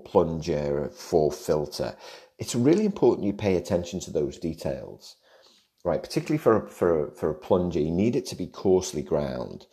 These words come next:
all right? Because the finer the grind is, the <laughs> harder it's gonna be to push the lid down on the plunger. Have you ever had that where you, you feel like you have to summon up the power of Thor to push the lid down?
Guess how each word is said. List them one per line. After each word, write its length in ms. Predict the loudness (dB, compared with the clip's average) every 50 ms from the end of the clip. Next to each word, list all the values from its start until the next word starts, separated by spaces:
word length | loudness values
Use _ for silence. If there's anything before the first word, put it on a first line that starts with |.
| _ -20 -20 -20 -20 -20 -20 -20 _ _ _ _ _ _
all 100 | 0 2
right? 200 | 4 4 4 2
Because 240 | 0 0 0 0 0
the 80 | 0 -2
finer 560 | 0 4 6 6 6 6 4 2 2 2 0
the 140 | 0 0 -2
grind 500 | 0 2 4 4 4 4 4 2 2 2
is, 160 | 2 0 0
the 80 | -4 -6
<laughs> 0 |
harder 500 | -6 -2 2 6 8 8 8 8 6 4
it's 140 | -2 -2
gonna 160 | -2 0 0 2
be 160 | 2 2 2 2
to 100 | -2 -4
push 300 | -2 0 -2 0 -2 -2
the 100 | -4 -2
lid 260 | 0 0 -2 -2 -2
down 260 | -2 -2 0 0 -2
on 120 | -2 -4
the 60 | -8 -8
plunger. 440 | -6 -6 -4 -2 -2 -2 0 -2
Have 160 | 0 2 4 4
you 60 | 4
ever 160 | 6 6 4
had 160 | 2 4 4
that 200 | 2 0 2 0
where 140 | -2 -2 -2
you, 260 | 0 -2 -2 -4 -8 -14 -20 -20 -18 -16 -16 -16 -18 -20 -14 _
you 80 | -4 0
feel 220 | 6 8 8 10
like 240 | 10 8 6 4 4
you 80 | 4 4
have 160 | 4 2 0
to 80 | -4 -4
summon 500 | -2 0 0 2 4 4 4 2 2 -2
up 140 | -4 -6
the 60 | -8 -10
power 480 | -8 -4 -2 2 2 4 4 4 2
of 80 | 0 -2
Thor 760 | -6 -8 -6 -2 4 6 8 8 8 8 6 6 4 2 0
to 100 | 0 -4
push 240 | -2 0 0 -2 -2
the 100 | -4 -8
lid 160 | -8 -6 -2
down? 180 | 0 0 0 0